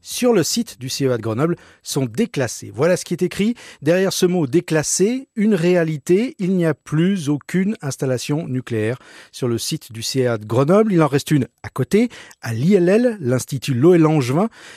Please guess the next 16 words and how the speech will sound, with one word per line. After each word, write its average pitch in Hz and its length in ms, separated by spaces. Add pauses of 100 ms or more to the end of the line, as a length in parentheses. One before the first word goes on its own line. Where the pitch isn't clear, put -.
Mais 147 140
pour 202 160
le 165 80
C 156 180
E 147 80
A, 220 120
c'est - 200
la 175 100
fin 247 360
d'une 143 160
histoire 143 440
débutée 170 480
dans 117 260
les 240 200
années 170 140
cinquante 151 480